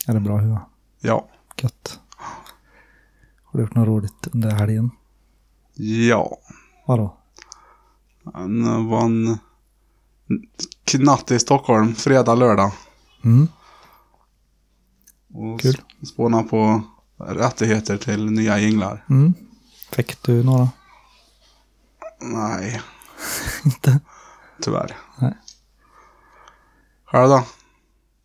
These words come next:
Speaker 1: Jo. Jag hade också en natt i Stockholm.
Speaker 2: Mm.
Speaker 1: Var och pratade lite rättigheter. Men det kommer nog till nästa säsong.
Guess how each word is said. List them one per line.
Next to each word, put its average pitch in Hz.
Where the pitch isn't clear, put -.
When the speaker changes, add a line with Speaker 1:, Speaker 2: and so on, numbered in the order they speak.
Speaker 1:
Jo. 175
Jag 135
hade 143
också -
en 131
natt 143
i -
Stockholm. 135
Speaker 2:
Mm. 143
Speaker 1:
Var 131
och 123
pratade 131
lite 123
rättigheter. 123
Men 143
det 143
kommer 135
nog 135
till 131
nästa 135
säsong. 127